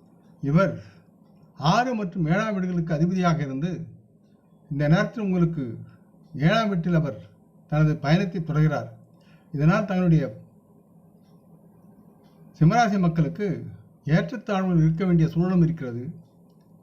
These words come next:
வேலையில் நிம்மதியற்ற சூழலும் சக ஊழியருடன் வேலை செய்வதில் உங்களுக்கு பெரும் சிக்கல்களும் உருவாகும். நீங்கள் இப்போது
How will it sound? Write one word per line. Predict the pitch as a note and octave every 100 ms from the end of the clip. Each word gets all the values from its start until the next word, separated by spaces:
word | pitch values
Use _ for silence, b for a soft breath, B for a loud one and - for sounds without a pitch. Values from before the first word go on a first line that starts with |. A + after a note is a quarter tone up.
| _ _ _ - B2+
வேலையில் | C#3+ G3+ A3+ G#3 D#3
நிம்மதியற்ற | E3+ F#3+ F#3 D#3+ - D#3+ -
சூழலும் | - D3+ C#3 D3 D#3+ - - _ _ _ _ _ _ _ _
சக | - F#3 A#3 G3+
ஊழியருடன் | G#3+ B3 A#3 A3 E3
வேலை | F3+ G3+
செய்வதில் | E3 F#3+ F3 F3+ D#3+ - - -
உங்களுக்கு | D#3+ D#3+ - - A#2+ A#2 - - b b _
பெரும் | E3+ A3+ F3
சிக்கல்களும் | E3 D#3+ A#3+ G#3 G3+ D#3+
உருவாகும். | D#3+ C3+ G2+ - - - _ _ b b -
நீங்கள் | D#3 E3+ D3+
இப்போது | E3 G3+ A3+